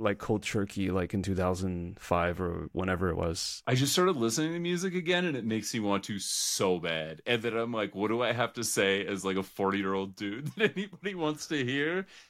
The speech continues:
Speaker 2: And I'm like, "Oh, maybe I'll just have, like, a secret SoundCloud where everybody thinks that I'm <laughs> twenty-two." Like, I, I would serious-, I, like, you have no idea how much restraint it takes to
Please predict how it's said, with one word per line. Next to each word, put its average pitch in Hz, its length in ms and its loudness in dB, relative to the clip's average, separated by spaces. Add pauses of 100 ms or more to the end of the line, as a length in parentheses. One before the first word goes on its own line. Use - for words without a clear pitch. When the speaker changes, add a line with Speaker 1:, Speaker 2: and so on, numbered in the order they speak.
Speaker 2:
And 107 120 -2
I'm 104 100 0
like, 101 300 0
"Oh, 143 180 0
maybe 113 320 0
I'll 160 100 2
just 170 140 -12
have, 156 160 0
like, 156 120 -6
a 104 40 -4
secret 104 460 -6
SoundCloud 120 720 -2
where 110 140 2
everybody 113 440 0
thinks - 440 -4
that 131 160 -4
I'm 180 500 -2 (100)
<laughs> - 120 -16
twenty-two." 156 840 -2 (920)
Like, 156 240 -2
I, - 260 -4
I 147 40 2
would 156 200 -6
serious-, 160 460 -2
I, 131 160 0
like, 127 320 0 (440)
you 143 140 6
have 151 100 6
no 160 320 6
idea 139 300 6
how 131 200 -2
much 127 240 -2
restraint 117 460 -2
it 107 160 0
takes 101 400 -2
to 117 220 -2